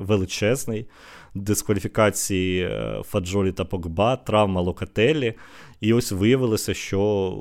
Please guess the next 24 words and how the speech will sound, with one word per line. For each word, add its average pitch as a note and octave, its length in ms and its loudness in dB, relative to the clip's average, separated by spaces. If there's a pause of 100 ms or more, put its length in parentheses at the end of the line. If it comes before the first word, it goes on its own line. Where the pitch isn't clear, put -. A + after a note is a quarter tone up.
(400)
особливих A2+ 520 -2
варіантів G2 480 0
та F#2+ 240 -4
у G#2 440 -8
Масіміліано F#2+ 580 -4
Алегрі F#2 260 0
і F#2+ 60 0
немає F#2+ 340 0
в G#2 40 -8
центрі F2 340 -8
поля. F#2+ 280 -6
І F#2+ 60 -6
доводиться G2+ 420 -4
гра-, G2+ 300 -4
ставити G2+ 380 -2
людину, G2 320 0
яка A2 200 0
минулий G2+ 280 0
сезон G2 280 -2
була G2 160 0
в F2 60 -2
Салернітані. G#2 760 0 (640)
Е, G#2 160 -2
Салернітана G#2+ 720 2